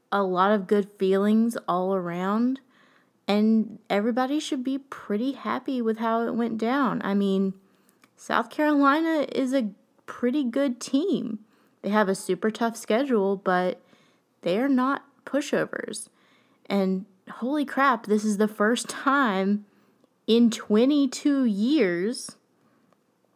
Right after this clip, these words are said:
that Carolina has beaten a Power Five opponent in a season opener. And that's crazy. I mean, that's most of the vast majority of both of our lifetimes.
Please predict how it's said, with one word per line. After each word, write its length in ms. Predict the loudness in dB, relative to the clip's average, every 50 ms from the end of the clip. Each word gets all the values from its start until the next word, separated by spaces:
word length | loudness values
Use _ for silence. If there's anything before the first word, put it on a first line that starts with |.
| _ _ _ _ _ _ _ -4
that 180 | -2 -2 -2 0
Carolina 640 | 0 0 2 2 4 4 4 4 4 4 2 2 2
has 240 | 2 2 0 0 -2
beaten 380 | -2 -2 0 0 0 0 0
a 80 | 0 -2
Power 300 | -2 -2 0 0 0 -2
Five 460 | 0 0 0 2 2 2 0 -2 -4 -10 _ _ -6
opponent 560 | -4 -2 0 0 2 2 2 0 -2 -4 -8 _ _ _ _ _ _ _ _ _ _ _ _ _ _ _ _ _ _ 0
in 160 | 2 2 2
a 60 | 2
season 340 | 0 -2 -4 -6 -6 -6 -6
opener. 540 | -6 -6 -8 -8 -10 -12 -10 -8 -8 -10 -10 _ _ _ _ _ _ _ _ _ -2
And 160 | 0 0 0
that's 220 | 0 0 -2 -4 -8
crazy. 680 | -6 -2 0 2 2 2 0 -2 -6 -8 -8 -10 -12 -12 _ _ _ _ 0
I 80 | 2
mean, 200 | 4 6 6 6
that's 480 | 6 4 4 2 0 -2 -8 -12 -12 -14 _ _ _ _ _ _ _ _ _ _ _ _ _ _ -4
most 600 | 0 2 4 6 6 6 6 4 0 -2 0 2
of 540 | 4 4 4 4 2 0 -2 -4 -10 -14 -20 _ _ _ _ _ _ _ _ _ -6
the 200 | -2 0 0 0
vast 640 | 0 -2 -4 0 2 4 4 4 2 2 0 0
majority 600 | 2 2 2 2 0 0 2 2 0 0 -2 -2 -2
of 180 | -2 -2 0
both 220 | 0 0 0 0 0
of 100 | 0 0
our 180 | 0 0 0
lifetimes. 960 | 0 -2 -2 -4 -6 -6 -4 -2 0 0 0 0 0 2 2 0 0 -4 -10